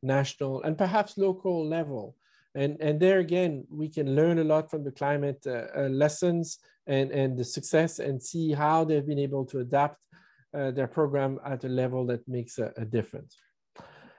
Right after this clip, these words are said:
This is, uh, the,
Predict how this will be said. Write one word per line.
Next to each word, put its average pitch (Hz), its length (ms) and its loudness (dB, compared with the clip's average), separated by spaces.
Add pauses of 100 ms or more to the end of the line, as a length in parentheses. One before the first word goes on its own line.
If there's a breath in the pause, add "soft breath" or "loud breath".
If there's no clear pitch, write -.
(340 loud breath)
This 185 160 2
is, 214 280 4
uh, 170 640 6 (180)
the, 147 560 4